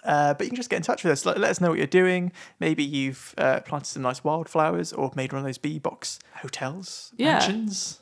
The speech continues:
Speaker 2: We would, we would love to hear from you.
Speaker 1: Yeah, please do.
Speaker 2: Let us know what you're up to.
Speaker 1: And how
Speaker 2: Um,
Speaker 1: can they find us?
Speaker 2: Well, folks, you can find us on Instagram at For What It's Earth Podcast.
Speaker 1: Nice.
Speaker 2: And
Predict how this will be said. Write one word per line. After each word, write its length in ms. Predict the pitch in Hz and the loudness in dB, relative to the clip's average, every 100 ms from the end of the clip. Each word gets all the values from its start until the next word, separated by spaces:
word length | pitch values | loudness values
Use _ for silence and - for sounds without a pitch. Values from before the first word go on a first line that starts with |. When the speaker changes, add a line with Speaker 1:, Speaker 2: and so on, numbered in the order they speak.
| - | 0
Speaker 2:
We 160 | 208 247 | 2 4
would, 180 | - | 2
we 140 | 202 214 | 4 4
would 120 | 208 | 4
love 220 | 196 190 | -2 -2
to 100 | 185 | -2
hear 140 | 180 190 | -2 -2
from 220 | 175 160 | -4 -4
you. 180 | 156 170 _ - | -6 -10 _ -12
Speaker 1:
Yeah, 180 | 214 160 | -8 -6
please 280 | - 190 151 | -4 -6 -2
do. 220 | - 175 | -2 0
Speaker 2:
Let 140 | 190 | 0
us 100 | - | -2
know 80 | 180 | -2
what 80 | 175 | -2
you're 120 | - | -4
up 80 | - | -4
to. 160 | 180 165 _ _ _ _ - | -6 -8 _ _ _ _ -8
Speaker 1:
And 140 | - 190 | -2 4
how 140 | 165 | 4
Speaker 2:
Um, 80 | 175 | 4
Speaker 1:
can 80 | 190 | 0
they 80 | |
find 240 | 180 190 214 | 2 2 0
us? 240 | - - - - - | -6 -10 -16 -12 2
Speaker 2:
Well, 460 | 220 190 165 151 - | 6 6 6 0 0
folks, 480 | - - - - - | -2 -2 -8 -10 -6
you 140 | 190 | -2
can 160 | 226 208 | 0 2
find 180 | 208 202 | 2 0
us 80 | |
on 80 | 202 | 0
Instagram 420 | 190 202 202 226 285 | -2 -4 -4 -4 -2
at 180 | - - | -4 -6
For 80 | |
What 160 | 180 180 | -6 -6
It's 100 | - | -2
Earth 200 | 170 170 | -4 -4
Podcast. 520 | - 165 - 180 - - - | -8 -8 -6 -8 -8 -20 -8
Speaker 1:
Nice. 280 | 135 147 - 175 | -6 -6 -6 0
Speaker 2:
And 500 | 160 160 160 156 | 2 2 0 -4